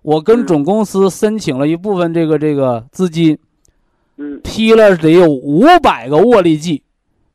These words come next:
Speaker 1: 每家博医堂得有三个到五个。
Speaker 2: 嗯。
Speaker 1: 干啥呢？咱博医堂怎么不安个心电仪啊？
Speaker 2: 嗯。
Speaker 1: 安个核磁共振呢？他为什么要放这个握力计啊？
Speaker 2: 嗯。
Speaker 1: 你手有多大的握力，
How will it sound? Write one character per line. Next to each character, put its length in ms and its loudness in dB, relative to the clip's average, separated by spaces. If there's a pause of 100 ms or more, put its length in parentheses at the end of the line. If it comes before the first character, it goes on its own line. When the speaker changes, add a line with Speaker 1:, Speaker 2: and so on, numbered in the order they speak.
(160)
Speaker 1:
每 200 -8
家 200 -2
博 180 0
医 40 2
堂 180 0
得 80 0
有 80 2
三 260 -6
个 100 0
到 160 4
五 260 -6
个。 200 -2 (840)
Speaker 2:
嗯。 220 -10 (100)
Speaker 1:
干 200 2
啥 220 -2
呢？ 200 -2 (720)
咱 320 -4
博 160 0
医 80 0
堂 160 -2
怎 120 -4
么 100 -8
不 80 0
安 220 -2
个 100 -2
心 200 -6
电 240 0
仪 180 -2
啊？ 280 2 (720)
Speaker 2:
嗯。 160 -16
Speaker 1:
安 180 -4
个 80 2
核 200 0
磁 120 -4
共 200 -2
振 240 2
呢？ 240 -2
他 80 -4
为 160 -2
什 100 0
么 100 -2
要 300 2 (680)
放 320 -2
这 100 4
个 80 2
握 160 4
力 140 2
计 280 -2
啊？ 180 -2 (840)
Speaker 2:
嗯。 180 -8
Speaker 1:
你 180 0
手 300 0
有 340 6
多 320 2
大 240 0
的 140 2
握 340 4
力， 280 -6